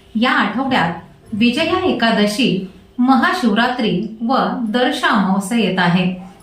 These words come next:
याचा प्रत्येक राशीवर कोणता परिणाम होईल हे आपण पाहणार आहोत. यासोबत राशीनुसार शुभमंत्र आणि शुभरंग मी तुम्हाला सांगणार आहे, ज्यामुळे कमकुवत ग्रहांना बळ मिळेल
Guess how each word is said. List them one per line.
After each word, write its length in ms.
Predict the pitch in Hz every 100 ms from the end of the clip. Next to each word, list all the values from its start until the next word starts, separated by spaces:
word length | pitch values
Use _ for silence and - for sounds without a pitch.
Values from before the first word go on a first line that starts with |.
| -
याचा 640 | 180 196 202 269 190 - - -
प्रत्येक 580 | 262 254 254 - 339 330
राशीवर 520 | 233 196 - 269 202
कोणता 680 | 185 - 262 254 247 247 392
परिणाम 440 | 285 233 220 208
होईल 440 | 196 226 202 185 - - - -
हे 60 |
आपण 340 | 302 254 220 220
पाहणार 340 | 214 185 185
आहोत. 360 | 185 185 185 185 - - -
यासोबत 1080 | 202 202 254 - 202 180 170 - - - -
राशीनुसार 840 | 214 202 - 302 302 311 285 285 302
शुभमंत्र 720 | - 226 214 254 269 233 175 175 214
आणि 220 | 233 262
शुभरंग 500 | 254 208 226 269 233 175 - - - - 254
मी 160 | 302
तुम्हाला 280 | 269 208 220
सांगणार 380 | 220 175 175 180
आहे, 380 | 180 185 180 - - - - 226
ज्यामुळे 460 | 233 202 240 269 285 -
कमकुवत 480 | 202 208 285 320 302
ग्रहांना 480 | 269 269 277 277
बळ 260 | 262 208 196
मिळेल 460 | 208 226 220 185